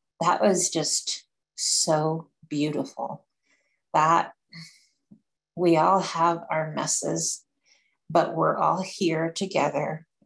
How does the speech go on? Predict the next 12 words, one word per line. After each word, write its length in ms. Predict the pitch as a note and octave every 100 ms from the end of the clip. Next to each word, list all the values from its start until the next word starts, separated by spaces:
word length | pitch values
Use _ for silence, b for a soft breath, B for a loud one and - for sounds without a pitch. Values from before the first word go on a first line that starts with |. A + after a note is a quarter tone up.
| -
And 500 | E3 D#3+ D#3 D#3+ - _ B B B _
the 160 | E3+ E3+
thought 300 | C#3+ D3 -
that 160 | -
kept 300 | - - -
coming 260 | E3+ D#3+ E3
in 160 | D#3+ D#3+
my 240 | D#3+ D#3+
mind 640 | D#3+ C#3+ C#3+ D3+ D#3+ E3 - _ _
is 580 | D#3+ D3+ E3 D#3+ - - _ B B B B _
stronger 580 | - - E3+ E3 E3 E3
together 960 | - E3+ - C#3 C#3+ D3+ D3 D#3 E3